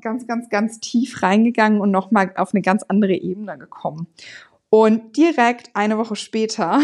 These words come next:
<laughs> hatte ich auch wieder offline ein Treffen oder beziehungsweise, ja, es war kein Treffen, sondern es waren die Creative Business Days in, im Allgäu von Stifte Liebe.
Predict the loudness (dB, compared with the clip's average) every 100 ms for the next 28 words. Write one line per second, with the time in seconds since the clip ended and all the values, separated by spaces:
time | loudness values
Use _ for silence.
0 | 0 -2 -4 -2 -4 -6 -6 -6 -4 -2
1 | 0 2 2 0 -4 -6 -8 -8 -8 -10
2 | -14 -14 -12 -12 -12 -12 -12 -12 _ _
3 | _ _ _ _ _ -12 0 2 2 0
4 | 0 0 -2 -6 -10 -6 -4 -4 -2 0
5 | 2 2 0 0 0 0 0 -2 -2 0
6 | 0 2 2 2 2 0 0 2 2 0
7 | -4 -6 0 2 2 -2 -4 -4 -2 -4
8 | -6 -6 -2 0 0 -2 -6 _ 0 2
9 | 0 -2 -2 -2 0 0 2 0 2 4
10 | 4 4 0 -4 -8 -10 -8 -10 -8 -8
11 | -6 -4 -2 -4